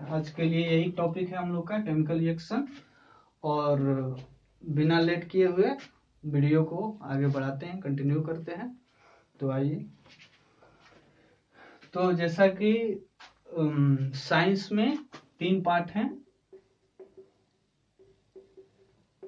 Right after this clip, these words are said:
साइंस में तीन पार्ट हैं, केमिस्ट्री,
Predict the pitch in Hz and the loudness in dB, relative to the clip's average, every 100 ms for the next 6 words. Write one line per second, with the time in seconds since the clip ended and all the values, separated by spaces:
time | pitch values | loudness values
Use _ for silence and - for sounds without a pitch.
0 | - - _ _ _ _ _ _ - 160 | -20 -20 _ _ _ _ _ _ -12 -4
1 | 165 165 185 180 190 185 185 185 180 - | -2 -2 -2 0 0 -2 0 0 0 -4
2 | 240 302 - - _ _ _ _ _ _ | -4 -4 -8 -20 _ _ _ _ _ _
3 | _ _ _ 165 165 - - 262 302 | _ _ _ -2 -2 -2 -2 -2 -2